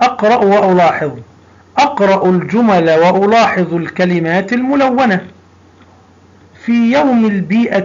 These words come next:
العالمي، طلب المعلم من تلاميذه المشاركة باقتراحات، فبالتعاون نجتاز الصعوبات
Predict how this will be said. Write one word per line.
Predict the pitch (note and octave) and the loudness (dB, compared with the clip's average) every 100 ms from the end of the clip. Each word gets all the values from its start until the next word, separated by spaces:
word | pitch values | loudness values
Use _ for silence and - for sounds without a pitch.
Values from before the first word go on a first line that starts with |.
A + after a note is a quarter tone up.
| G3+ | -2
العالمي، | F#3 E3+ F#3 F#3 F#3 G3 F#3 - - - _ - - | 0 2 2 2 0 -2 -4 -8 -20 -20 _ -20 -6
طلب | B3 C4+ A#3 G3 | 0 2 2 2
المعلم | F#3+ F#3 F#3 F#3 G3+ G3+ F3+ F3 E3+ G3 | 0 0 0 0 0 0 0 0 0 0
من | G#3+ F#3+ | -2 -2
تلاميذه | G3+ G3+ G3+ G3+ A3 G3 E3+ E3 | -2 2 0 0 0 -2 -4 -4
المشاركة | F#3 G3+ A3+ A#3 A#3 A3+ A#3 A#3 A3 A3+ A3 | -2 -2 -2 0 0 2 0 -2 -2 0 0
باقتراحات، | G#3+ F#3+ C4 - - F3+ D#3+ C3 C#3+ C3+ - C3+ C3+ - - _ - - - - - - _ _ | 0 -2 -6 -6 -4 -2 -2 -2 -6 -8 -10 -16 -16 -20 -20 _ -20 -20 -20 -20 -20 -20 _ _
فبالتعاون | G#3+ G#3 C#4 - B3 G#3+ A#3 A3 G#3 G3+ | -4 -2 -2 -2 -2 2 2 2 0 -2
نجتاز | F#3+ F#3 - - G#3 F#3 E3+ | -2 -2 -6 -2 0 0 -2
الصعوبات | E3+ - A3 G3 G#3 G3+ G3+ G3+ G3+ | -8 -8 -8 -4 -2 0 0 -2 -6